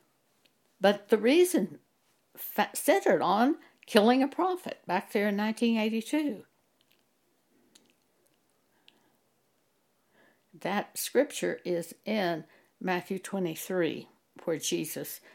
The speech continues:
he says, "You circle land and sea to make one proselyte, and when he's made, you make him twofold more the child of hell than yourselves." He says, "You want to wear long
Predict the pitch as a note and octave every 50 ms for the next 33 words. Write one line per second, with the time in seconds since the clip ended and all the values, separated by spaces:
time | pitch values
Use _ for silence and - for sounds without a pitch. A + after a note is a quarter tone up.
0 | - - _ _ _ _ _ _ _ _ _ _ _ - F#3 F3 - - G3+ F#3
1 | E3+ - A3+ A3 F#3+ - - C4 C#4+ C#4+ - G#3 F#3 F3+ E3 D#3 - - E3+ G#3+
2 | B3 C4 C4 A3+ E3 C#3+ D#3+ - - B3+ C#4 C4+ A#3+ E3+ F3+ D#3+ E3 E3+ E3 -
3 | - A3 C#4+ D4 - - A#3+ G#3+ A3 G3+ - - D#3 D3+ D3+ D3+ E3+ F#3 - -
4 | E3+ F#3 A3 A#3+ B3 G#3+ F#3 G3+ - - G#3 A3+ - C#3 C#3 C#3 D3 - - -
5 | - - - _ _ _ _ - B3 C#4 C4+ C4 C4 B3+ B3 A3+ G3 G3 F#3+ -
6 | C#4 D#4 D4+ D4 - - - A3+ A3+ A3+ A3 A3 A3 G#3+ - _ _ _ - -
7 | G#3 A3+ A3 F#3 D#3+ E3+ F3 - F3+ E3+ - - A#3 A3+ A3+ A3+ A3+ G3 E3 D#3
8 | E3 - G3+ G3 F#3+ G3+ A3+ A#3 G#3+ G3 F#3 F3+ F3+ F3 E3+ - - - - G#3+
9 | G3 D#3 C3 - _ - - - - - - _ _ _ _ _ _ _ _ _
10 | _ _ _ _ _ _ _ _ _ _ _ _ _ _ _ _ _ _ _ _
11 | _ _ _ _ _ _ _ - _ - A3+ A3 - A#3+ A3 F#3 G3+ G#3+ G#3 A#3
12 | B3+ C#4+ D4 C4+ A#3 G#3 F#3+ F3+ E3+ D#3+ E3 E3 F3+ G3 G#3 G#3+